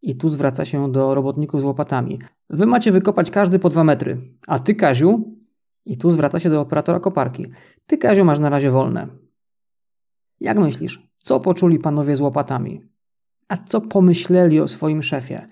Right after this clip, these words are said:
Może: „Nie rozumiemy, po co szef każe kopać ręcznie, ale że wiemy dokładnie, co mamy zrobić i jak, to mamy teraz wysoką motywację do pracy”. Czy może raczej mieli krótszy wniosek: „Idiota”? A jeśli powiem, że decyzja szefa miała głęboki sens,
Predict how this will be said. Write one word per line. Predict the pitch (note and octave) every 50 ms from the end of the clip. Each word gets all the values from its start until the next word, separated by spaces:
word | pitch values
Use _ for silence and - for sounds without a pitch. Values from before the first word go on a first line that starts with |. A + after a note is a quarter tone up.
| _ _ -
Może: | G3+ G#3 G#3 G#3+ A#3 A3+ G#3+ G#3 A3 - - _ _ _ _ _ _ _ _ _
„Nie | - G#3+ A3+ B3 C4
rozumiemy, | C4 B3+ A#3 C4 B3+ C4+ D4 C4+ G#3
po | - F#3
co | F3+ F3
szef | F3 F#3 F3 F3
każe | - E3 D#3 D#3
kopać | - D#3+ D#3+ D3 C3+
ręcznie, | C#3 C#3+ C#3 B2+ C3+ G#3 G#3
ale | F#3+ E3+ E3 E3 - - - -
że | D3+ D#3 E3
wiemy | D#3 F#3 F#3+ G3 F3+
dokładnie, | D#3+ E3 - - F#3 F3+ D3+ D#3 C#3
co | B2 - F3+
mamy | F3+ E3+ E3 D3+
zrobić | D3 D#3 D#3 D3+ D3+ C#3+
i | - D3
jak, | D3+ C#3+ C3 C3+ D#3+ F#3+ F3+ - - _ _ _
to | - A3
mamy | A3+ A3 G#3+
teraz | G#3 G#3 F#3+ F3+ D#3
wysoką | D#3+ D3 D3 D#3+ - F3+ F3 - E3
motywację | D3+ D3 D3 C3+ D3+ D3 C3 D3 D3 - D#3+
do | C3+ C#3
pracy”. | B2+ C3+ C3+ A#2+ B2+ - - - - _ _ _ _ _ _ _ _ _ _ _ _ _ _ _ _ _ _ _ _ _ _ _ _ _
Czy | _ - F#3+
może | G3 F3+ F#3
raczej | F3 F3 E3+ F3 E3
mieli | E3+ E3+ E3+ E3
krótszy | E3+ - F#3 F3 F3 - E3
wniosek: | C3 C3+ C3+ C3+ B2+ - C3+ - - _ _ _ _ _ _ _ _ _ _ _ _ _ _
„Idiota”? | - F3 C3+ D3 D3+ B2 - - - - - _ _ _ _ _ _ _ _ _ _ _ _ _ _ _ _ _ _ _ _ _ _
A | - F3+
jeśli | G3+ G#3+ G#3 A3 C4
powiem, | B3+ C#4+ C#4+ D4 C4+ A3+
że | G#3
decyzja | F#3+ F#3 F3+ - A#3+ A#3+ A3+ A3 A3 -
szefa | - - A3 G#3+ G#3+ G3+ F#3+
miała | F#3+ F#3+ F#3 F#3 F3+ -
głęboki | E3+ E3 F3+ F#3 F#3 F#3 G3+ G3+ G#3 G#3
sens, | - - C3+ C3 C3 - - -